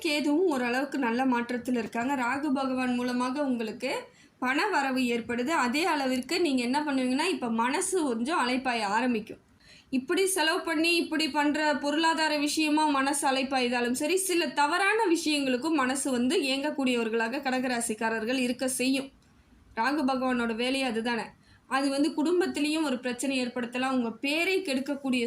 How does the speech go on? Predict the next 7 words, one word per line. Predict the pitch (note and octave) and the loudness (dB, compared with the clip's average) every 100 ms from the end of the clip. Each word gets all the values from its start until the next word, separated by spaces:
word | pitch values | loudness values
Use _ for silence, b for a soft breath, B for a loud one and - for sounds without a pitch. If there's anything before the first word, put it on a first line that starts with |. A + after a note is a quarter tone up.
| B3 | -2
சூழ்நிலையும் | C4+ C4 B3+ C4+ | -2 0 0 0
ஏற்படுங்க. | A3 A3+ G3 F#3+ B B B B B3+ | -2 -4 -6 -8 B B B B 0
ஏன்னா | D4 C4 | 2 2
ராகு | B3+ D4+ F#4 E4+ | 2 2 2 2
பகவான் | D#4 D4 C4+ C4 | 2 2 0 2
நினைத்தால் | C#4+ C#4+ D#4+ E4+ C#4 | 0 0 0 0 0
ஒரு | A#3+ | 0